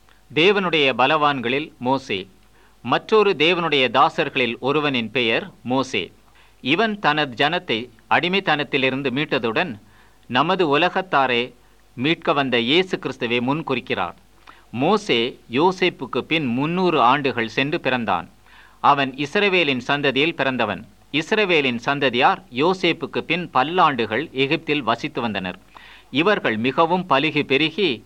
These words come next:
எபிரேயர் என்ற ஜாதியாக ஓங்கினர். எகிப்தின் அரசன் அவர்களை ஒடுக்கலானான். அவர்களை அடிமைகளாக நடத்தினான். அவர்களுக்கு பிறந்த எல்லா ஆண் குழந்தைகளையும் கொல்லும்படி உத்தரவிட்டான். மோசே பிறந்தபோது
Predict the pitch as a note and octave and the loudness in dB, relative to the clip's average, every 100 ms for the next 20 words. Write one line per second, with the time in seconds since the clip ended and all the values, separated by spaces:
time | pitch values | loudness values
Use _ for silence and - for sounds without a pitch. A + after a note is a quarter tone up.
0 | - - - B2 D3 F#3+ F#3 B2+ A2 - | -20 -20 -2 0 2 2 2 0 -2 -2
1 | B2 C#3 A#2 C3+ D3 C#3+ A#2 A2 D3 E3+ | -2 0 0 2 2 4 2 2 0 -2
2 | F#2+ - A2+ C#3 D3 A#2 E2+ - _ _ | -4 -8 -2 0 0 -2 -4 -10 _ _
3 | - - C3+ C#3+ A3 - F#3+ D3+ A#2+ B2+ | -20 -10 -2 0 0 0 0 -2 2 2
4 | C#3+ - F#3+ A#2 - C3 C3+ B2+ B2 A2+ | 2 -2 -4 -4 0 0 0 0 2 2
5 | C#3 - B2+ G#2 F2 E2+ - - - - | 0 0 2 2 0 -6 -10 -20 -20 0
6 | A2+ C#3 D#3+ D3 C3 G#2+ A#2 D#3+ F3 D3+ | 2 4 2 0 -2 2 2 2 0 0
7 | C3+ B2+ E3 A#2 A#2 A#2+ G2 F2 - - | 4 4 2 -2 -4 -4 -4 -4 -10 -20
8 | - A2+ C3+ F#3+ F#3 G3 G3 G3+ D#3+ D3+ | -4 0 2 2 0 -2 0 0 2 -2
9 | D#3 C#3 A#2+ C#3 F3+ F#3 C#3+ E3+ F3 C#3+ | 0 0 2 2 4 6 6 4 0 -2
10 | C3+ A#2+ A#2+ B2+ E3 - D3 F3+ F3 D#3 | 0 -2 0 0 -2 -2 -2 0 0 0
11 | B2+ C#3 - C3+ A2+ G2+ A2+ F2 - - | -2 -2 -2 -2 -2 -2 -2 -4 -8 -20
12 | _ _ - A#2 F#3+ G#3+ F3+ C3 D3 D3 | _ _ -6 0 2 2 2 2 2 0
13 | E3 D3 A#2+ A2+ F3+ | 0 0 0 0 -2